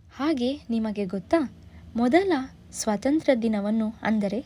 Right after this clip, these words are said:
ಸಾವಿರದ ಒಂಬೈನೂರ ನಲವತ್ತೇಳು ಆಗಸ್ಟ್ ಹದಿನೈದರಂದು ಭಾರತದ ಜನತೆ ಮಾತ್ರವಲ್ಲ, ಪಾಕಿಸ್ತಾನದಲ್ಲೂ ಆಚರಿಸಲಾಯಿತು. ಏಕೆಂದರೆ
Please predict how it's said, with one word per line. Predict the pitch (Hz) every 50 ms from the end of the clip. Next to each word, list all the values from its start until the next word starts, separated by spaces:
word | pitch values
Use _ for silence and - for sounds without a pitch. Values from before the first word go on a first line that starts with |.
| - -
ಸಾವಿರದ | - - - 226 220 208 208
ಒಂಬೈನೂರ | 214 208 226 262 349 392 370 320 285 247 233
ನಲವತ್ತೇಳು | 220 208 202 202 196 208 208 208 - 233 240 233 208 220 226 - - -
ಆಗಸ್ಟ್ | 196 202 208 269 269 - -
ಹದಿನೈದರಂದು | - - 208 190 226 269 330 359 320 254 233 214 208 202 202 208 214 226 - - - - - 214
ಭಾರತದ | 208 214 233 294 359 359 - 277 226 202
ಜನತೆ | 196 196 - 202 202 202 202 - - 208 214 - - - - - - -
ಮಾತ್ರವಲ್ಲ, | 202 208 196 - 202 202 190 190 185 190 190 185 - - - - - - - - -
ಪಾಕಿಸ್ತಾನದಲ್ಲೂ | - 202 208 202 - 226 208 - - 214 208 208 202 196 208 208 233 302 392 403 - - - -
ಆಚರಿಸಲಾಯಿತು. | 269 320 320 - 277 233 220 208 - 208 196 196 190 190 185 - - 185 - - - - - - - - - - -
ಏಕೆಂದರೆ | 302 349 - - 277 240 220 208 196 202 226